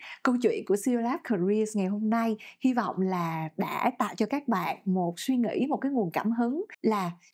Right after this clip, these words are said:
cho dù các bạn có một xuất phát điểm khiêm tốn, cho dù trong lòng các bạn nghĩ rằng có thể mình chưa đủ giỏi, nhưng nếu như các bạn vẫn giữ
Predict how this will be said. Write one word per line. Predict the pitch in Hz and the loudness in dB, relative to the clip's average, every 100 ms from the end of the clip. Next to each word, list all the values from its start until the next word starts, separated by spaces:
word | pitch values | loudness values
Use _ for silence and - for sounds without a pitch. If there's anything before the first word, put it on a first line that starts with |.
| - | 0
cho | 294 | 2
dù | 262 240 196 | 4 2 0
các | 302 320 | -2 0
bạn | 214 - - | -2 -2 -2
có | 240 240 339 | 0 2 0
một | 311 | 0
xuất | - 339 | 0 0
phát | 381 370 | 0 0
điểm | 202 143 269 | 0 0 -2
khiêm | 285 262 | -2 0
tốn, | 247 240 285 - - - - - | 0 0 0 -6 -20 -20 -20 -2
cho | 277 | 2
dù | 254 214 | 2 2
trong | 190 269 | 2 0
lòng | 247 214 190 180 | 2 2 0 -2
các | 254 | 0
bạn | 269 185 151 175 | 0 0 -4 -2
nghĩ | 208 208 311 | -2 2 2
rằng | 302 214 180 - - _ | 2 0 -2 -6 -20 _
có | - | -2
thể | 330 269 | 0 2
mình | 247 262 196 | 2 2 2
chưa | 233 240 | 2 2
đủ | 208 240 | 2 2
giỏi, | 247 196 139 262 - - - - | 0 0 -2 -2 -4 -20 -20 -6
nhưng | - 262 254 247 | 2 2 2 0
nếu | 247 311 | 2 4
như | 349 269 | 4 4
các | 330 | 2
bạn | 220 - | 0 0
vẫn | 190 240 | 2 2
giữ | 262 - | 2 2